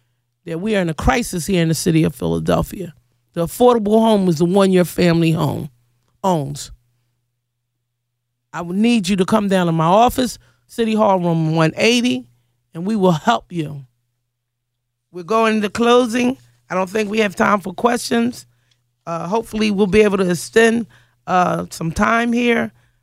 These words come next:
Um, let your friends know. Um, next week, um, we're gonna, uh, uh, bring some guests in, and we're gonna talk more about, um, how to protect your generational wealth. My name is Tracy Gordon.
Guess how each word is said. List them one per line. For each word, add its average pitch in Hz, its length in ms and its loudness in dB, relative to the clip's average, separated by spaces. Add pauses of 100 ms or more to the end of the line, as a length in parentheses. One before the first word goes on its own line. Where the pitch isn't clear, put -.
(140)
Um, 175 240 -6
let 220 180 -2
your 214 80 2
friends 247 460 -2
know. 240 400 0 (500)
Um, 175 460 -4
next 208 280 0
week, 226 280 0 (640)
um, 190 640 -12
we're 190 120 -14
gonna, 180 320 -8
uh, - 300 -10 (800)
uh, 170 120 -20
bring 185 220 -12
some 170 220 -8
guests 226 320 2
in, 220 180 4
and 202 100 2
we're 170 60 -2
gonna 170 140 2
talk 202 260 0
more 196 300 4
about, 185 480 2 (380)
um, 165 460 -12 (200)
how 208 200 -2
to 180 80 -6
protect 180 400 -4
your 196 80 0
generational 185 680 2
wealth. 208 340 4 (1600)
My 175 100 -14
name 175 220 -6
is 156 100 -8
Tracy 208 400 0
Gordon. 226 640 4